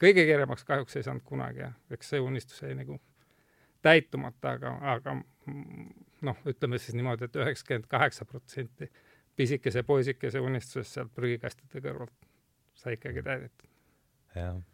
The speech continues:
Speaker 2: Ja huvitav jah, et Sassil oli sihuke roll seal.
Speaker 1: Jaa.
Speaker 2: See oli väga
Speaker 1: Jah.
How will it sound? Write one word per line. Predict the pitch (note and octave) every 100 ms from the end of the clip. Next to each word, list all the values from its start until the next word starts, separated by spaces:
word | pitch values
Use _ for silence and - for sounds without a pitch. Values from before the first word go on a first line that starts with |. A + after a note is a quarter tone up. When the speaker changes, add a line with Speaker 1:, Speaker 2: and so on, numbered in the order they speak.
| _ _
Speaker 2:
Ja | - G2+
huvitav | B2 - - A2+
jah, | A2
et | -
Sassil | D#3 C#3 - F#2
oli | E2 E2
sihuke | G#2+ G2 -
roll | F#2 F2+ E2
seal. | D#2+ G2+
Speaker 1:
Jaa. | A#2+ B2+
Speaker 2:
See | A2 A#2 G#2+
oli | F2+
väga | E2+ F#2 F2 D#2+ E2 E2+ F#2 - -
Speaker 1:
Jah. | B2 C3